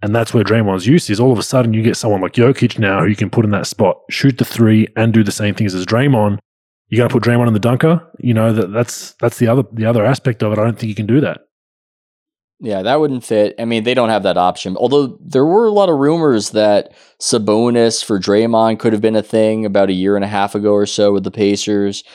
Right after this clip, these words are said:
Speaker 2: I don't know how real any of those talks got, but that, that's an interesting road fork right there, um, because that's offense for defense. But God, I think that would be,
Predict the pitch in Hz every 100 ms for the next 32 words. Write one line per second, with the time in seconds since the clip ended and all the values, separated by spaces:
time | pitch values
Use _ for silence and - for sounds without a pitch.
0 | - - 95 101 101 95 92 90 98 98
1 | 98 110 - 98 92 92 87 82 - 92
2 | 85 - 90 101 107 104 92 123 143 -
3 | - _ - 147 160 - 151 131 123 117
4 | 120 104 98 - 107 95 90 87 90 87
5 | - 71 - 73 64 - - 52 - -
6 | - 92 92 90 87 85 80 76 76 -
7 | - 87 95 85 87 85 76 92 - 90
8 | 87 87 85 92 90 87 80 - - 85
9 | 82 - - - _ _ - 104 90 82
10 | 131 107 104 123 104 95 82 78 73 82